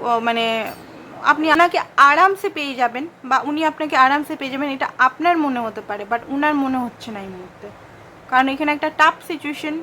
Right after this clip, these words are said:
একটা এন্ডিং সিচুয়েশনের মধ্যে চলে এসছে সিচুয়েশন। দেখুন,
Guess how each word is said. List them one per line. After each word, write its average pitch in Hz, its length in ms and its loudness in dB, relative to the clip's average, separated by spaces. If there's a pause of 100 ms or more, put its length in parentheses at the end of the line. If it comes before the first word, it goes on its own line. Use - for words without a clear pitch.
একটা 240 180 -12
এন্ডিং 294 400 -2
সিচুয়েশনের 277 500 -4
মধ্যে 262 340 -2 (420)
চলে 320 200 2
এসছে 294 260 -4
সিচুয়েশন। 233 220 -16 (960)
দেখুন, 302 300 -4